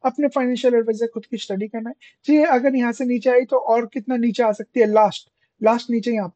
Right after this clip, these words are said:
तक आ सकती है, छह सौ सत्तावन तक, तो लगभग अच्छे खासी गिरावट भी हो सकती है। अगर मार्केट नीचे आया कहीं,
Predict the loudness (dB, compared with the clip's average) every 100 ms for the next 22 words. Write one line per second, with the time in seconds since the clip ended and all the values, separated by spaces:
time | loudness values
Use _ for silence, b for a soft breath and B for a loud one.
0 | -6 -4 0 -2 -4 -8 -6 -6 -10 -12
1 | -6 -2 -2 -4 -6 -8 _ _ -2 0
2 | 0 -2 -4 -4 -4 -4 -4 0 0 0
3 | -4 0 2 4 2 0 -2 -2 0 2
4 | 0 -2 -2 -2 -2 -8 -6 -2 0 0
5 | -2 -6 -8